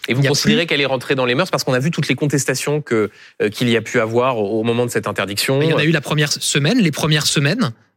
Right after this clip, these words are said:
Speaker 2: Euh, mais la réalité, c'est que la décision est appliquée aujourd'hui. Il n'y a plus d'abaya et de camis dans nos établissements scolaires. Donc, moi, je crois profondément que quand on prend une décision, qu'on l'affirme, qu'on l'assume et qu'on se donne les moyens qu'elle puisse être appliquée, et ça passe aussi par de l'humain.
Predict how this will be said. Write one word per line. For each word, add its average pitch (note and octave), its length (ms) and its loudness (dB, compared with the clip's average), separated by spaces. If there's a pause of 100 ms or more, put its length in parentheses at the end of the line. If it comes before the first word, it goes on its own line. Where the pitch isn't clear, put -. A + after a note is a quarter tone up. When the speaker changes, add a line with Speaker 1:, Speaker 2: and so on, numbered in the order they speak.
Speaker 2:
Euh, A#2 260 -2
mais A#2 100 -4
la A2 100 -2
réalité, A2 280 -2
c'est E3+ 160 0
que - 80 -4
la A#2+ 60 -2
décision C3 360 0
est D3 60 4
appliquée C3 320 -2
aujourd'hui. F3 280 2 (200)
Il - 40 -14
n'y - 20 -12
a - 40 -12
plus - 140 0
d'abaya C#3 400 2
et G3 60 0
de C3+ 100 0
camis C#3+ 340 0
dans C#3+ 100 -4
nos C3+ 100 2
établissements C3+ 480 0
scolaires. A3 400 -2 (500)
Donc, C3 140 -4 (320)
moi, E3+ 80 4
je E3 80 2
crois D#3+ 180 -2
profondément F3 480 2
que D#3+ 100 -2
quand A3 220 -2
on A3 60 2
prend G#3+ 160 0
une F#3+ 80 4
décision, E3 480 0 (400)
qu'on D#3+ 100 0
l'affirme, E3+ 560 0 (120)
qu'on C#3+ 140 0
l'assume F3 540 2
et D#3+ 60 -6
qu'on - 100 0
se E3+ 140 2
donne F#3+ 180 2
les E3 60 4
moyens F#3 320 2
qu'elle D3+ 120 -2
puisse - 180 0
être F3+ 160 -2
appliquée, F3 400 -2 (300)
et - 40 -2
ça D3 120 0
passe E3+ 200 -2
aussi A3+ 180 2
par F#3 140 -2
de D#3+ 80 2
l'humain. D#3+ 320 2